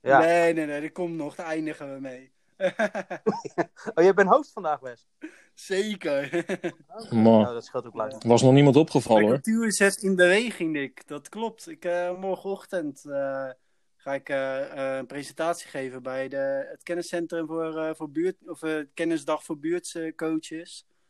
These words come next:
Speaker 1: Oké.
Speaker 2: Eh, dus dat is wel leuk.
Speaker 1: Heb je zelf weer gebeld of je een, eh, presentatie mocht geven?
Speaker 2: Ja.
Speaker 3: Beetje op deze,
Speaker 2: Nee,
Speaker 3: beetje
Speaker 2: nee,
Speaker 3: op deze
Speaker 2: dit
Speaker 3: manier,
Speaker 2: keer, eh,
Speaker 3: zelf op de agenda zetten <laughs> en gewoon regelen dat je er bent.
Speaker 2: <laughs> Ja. <laughs> Ja, precies. <laughs> Ja.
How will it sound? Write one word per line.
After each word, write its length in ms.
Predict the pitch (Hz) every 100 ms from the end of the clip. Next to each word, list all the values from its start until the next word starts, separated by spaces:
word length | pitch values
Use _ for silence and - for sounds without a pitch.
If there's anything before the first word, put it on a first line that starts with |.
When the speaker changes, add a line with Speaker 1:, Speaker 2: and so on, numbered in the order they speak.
| _ _ _ _ _
Speaker 1:
Oké. 240 | - _ 110
Speaker 2:
Eh, 320 | 127 127 127 120
dus 140 | 156 143
dat 120 | 165
is 60 |
wel 120 | 143 143
leuk. 340 | 165 214 - _ _ _
Speaker 1:
Heb 140 | - 147
je 80 |
zelf 280 | 160 180 180
weer 140 | 151 147
gebeld 320 | 139 139 131
of 140 | 135
je 100 | 139
een, 440 | 131 127 135 131 127
eh, 100 | 127 123
presentatie 560 | 139 123 - 127 -
mocht 120 | 127
geven? 300 | - 120 113 _ _ _ _
Speaker 2:
Ja. 220 | 165 208
Speaker 3:
Beetje 240 | 131 139
op 100 | 131
deze, 300 | 113 151 139
Speaker 2:
Nee, 120 | 139 170
Speaker 3:
beetje 180 | 151 143
Speaker 2:
nee, 100 | 156
Speaker 3:
op 60 | 123
deze 200 | 160 151
Speaker 2:
dit 100 | 147
Speaker 3:
manier, 200 | 147 156 185
Speaker 2:
keer, 60 |
eh, 60 | 170
Speaker 3:
zelf 240 | - 165
op 120 | 151 135
de 60 |
agenda 480 | 147 147 185 170 143
zetten 500 | 139 131 - 123 131
<laughs> 20 |
en 140 | 190 160
gewoon 300 | 151 151 143
regelen 440 | 175 139 147 147
dat 140 | 143
je 80 | -
er 80 | 147
bent. 240 | 156 196 - -
Speaker 2:
<laughs> 20 |
Ja. 260 | 165 185 196
<laughs> 1040 | - - - - _ 208 202 202 - 165
Ja, 240 | - 156 -
precies. 520 | 131 156 - 175 - - - 214 175
<laughs> 320 | 175 - 156
Ja. 360 | 151 156 147